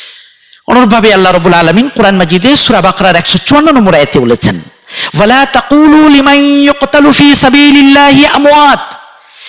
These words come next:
বাল আহইয়াউ ওয়ালাকিন লা তাশউরুন।" যারা আল্লাহর রাস্তায় শহীদ হয়েছে তোমরা তাদেরকে মৃত বলো না, বরং তারা জীবিত, তবে তোমরা সেটা উপলব্ধি করতে পারো না।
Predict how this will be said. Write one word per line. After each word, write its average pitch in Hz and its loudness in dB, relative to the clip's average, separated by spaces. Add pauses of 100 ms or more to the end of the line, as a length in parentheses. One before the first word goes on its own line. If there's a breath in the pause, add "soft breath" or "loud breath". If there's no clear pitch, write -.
(140 loud breath)
বাল 208 0
আহইয়াউ 208 -2
ওয়ালাকিন 214 0
লা 214 2
তাশউরুন।" 214 0 (680 loud breath)
যারা 196 0
আল্লাহর 240 2
রাস্তায় 226 0
শহীদ 262 2
হয়েছে 254 0
তোমরা 208 -2
তাদেরকে 202 -2
মৃত 220 0
বলো 285 2
না, 247 -2 (800)
বরং 247 0
তারা 277 0
জীবিত, 262 0 (680 loud breath)
তবে 208 0
তোমরা 196 -4 (760)
সেটা - -4
উপলব্ধি 160 -2
করতে - -2
পারো 104 -2
না। - -6